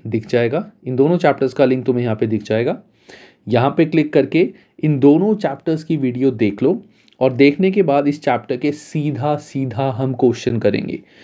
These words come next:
दो तीन चीज़ें हैं इस चैप्टर में बस जो कराने वाली हैं और बाकी we can directly start with the question।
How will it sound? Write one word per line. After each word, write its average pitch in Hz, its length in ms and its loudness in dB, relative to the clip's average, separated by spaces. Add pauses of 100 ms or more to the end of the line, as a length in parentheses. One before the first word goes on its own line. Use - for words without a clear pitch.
(260)
दो 143 180 6
तीन 190 220 2
चीज़ें 170 300 0
हैं 156 160 0
इस 156 120 -6
चैप्टर 139 300 0
में 143 120 0
बस 131 160 -2
जो 135 80 4
कराने 117 320 0
वाली 110 280 0
हैं 143 200 -4 (320)
और 120 100 0
बाकी 110 460 0
we 135 200 -4
can 139 260 0
directly 123 460 0
start 117 280 -2
with 110 100 -2
the 110 100 -2
question। 143 420 -4